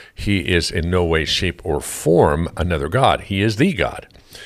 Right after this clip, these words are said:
Yet now, in our modern day, you see someone who's a Christian and a missionary standing up and say, "Jesus loves you."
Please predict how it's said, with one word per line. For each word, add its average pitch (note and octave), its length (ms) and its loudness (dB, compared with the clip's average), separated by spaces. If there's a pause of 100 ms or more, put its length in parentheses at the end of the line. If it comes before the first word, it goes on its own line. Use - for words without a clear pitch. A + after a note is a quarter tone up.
(180)
Yet E2 260 0
now, A2+ 480 4
in F2 160 -2
our A#2+ 160 2
modern D#2+ 360 2
day, B1+ 420 -2
you F2 180 -4
see F#2+ 220 -2
someone F2+ 360 -2
who's D2 160 -6
a - 60 -10
Christian D#2 380 -4
and C#2 80 -4
a C#2 40 -4
missionary D2+ 480 0
standing F#2 380 0
up D#2+ 80 0
and - 60 -8
say, D2+ 160 -4
"Jesus C#2+ 360 -4
loves A#2 220 4
you." D#2 160 0